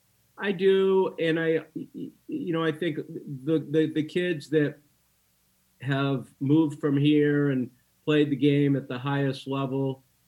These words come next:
I, I would say that there's an element of them, Ryan, that the, the, com-, the compete fiber is, is certainly in there. And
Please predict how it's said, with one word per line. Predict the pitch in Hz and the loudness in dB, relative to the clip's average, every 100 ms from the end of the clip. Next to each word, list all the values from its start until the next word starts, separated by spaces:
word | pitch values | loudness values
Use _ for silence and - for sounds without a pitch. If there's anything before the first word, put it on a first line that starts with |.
| _ _ - | _ _ -14
I, | 117 - - - - - | -12 -10 -12 -14 -16 -6
I | 156 | 0
would | 156 147 147 | 0 0 -2
say | - 147 147 | 0 2 2
that | 139 135 147 | 0 0 0
there's | 135 123 | 0 0
an | 131 | -2
element | 143 147 139 139 | 0 2 2 2
of | 131 | -2
them, | 127 131 131 | -2 -2 -2
Ryan, | 131 131 127 127 | -2 -4 -2 -2
that | 127 120 139 143 | -2 -4 -6 -2
the, | 147 139 | 0 0
the, | 143 | -2
com-, | 147 135 _ _ | -2 -6 _ _
the | 147 147 | -2 0
compete | 156 143 - 165 151 139 - _ - | 0 -2 -2 2 2 2 -4 _ -6
fiber | 135 135 127 127 117 | -4 -2 -2 -2 -2
is, | 135 127 113 - | -2 -2 -4 -6
is | 131 123 - | -2 -2 -4
certainly | - 143 127 123 120 | -2 -2 0 -2 -2
in | 127 120 | -2 -2
there. | 113 107 107 - | -4 -6 -8 -8
And | 127 127 123 | -4 -2 -4